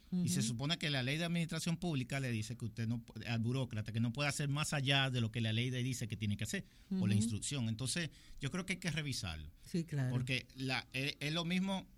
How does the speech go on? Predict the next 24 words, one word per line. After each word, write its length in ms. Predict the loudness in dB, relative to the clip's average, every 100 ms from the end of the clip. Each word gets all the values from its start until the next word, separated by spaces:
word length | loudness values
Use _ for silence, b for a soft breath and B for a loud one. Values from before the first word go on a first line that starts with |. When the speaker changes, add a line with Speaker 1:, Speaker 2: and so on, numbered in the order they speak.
| -12
Speaker 1:
y 120 | -6
eso 200 | -6 -4
me 180 | -4 -2
lleva 200 | -2 -4
al 60 | -4
segundo 340 | -4 -4 -4
comentario, 580 | -6 -6 -6 -6 -6 -8 B B B B B
lo 160 | -4 2
mismo 240 | 2 2
que 60 | 0
está 180 | -2 -2
pasando 400 | 0 0 0 0
con 160 | 0
la 80 | 0
resolución 680 | 2 0 0 -2 -2 -2 -2
de 60 |
Indotel 640 | -2 -2 -2 -2 0 0 -4
con 180 | -4 -2
relación 580 | 0 -2 -4 -4 -4 -2
a, 60 | -2 -2
a 160 | -4 -4
validar 460 | 0 0 2 2
la 120 | 0 0
identidad 640 | 0 0 0 0 0 0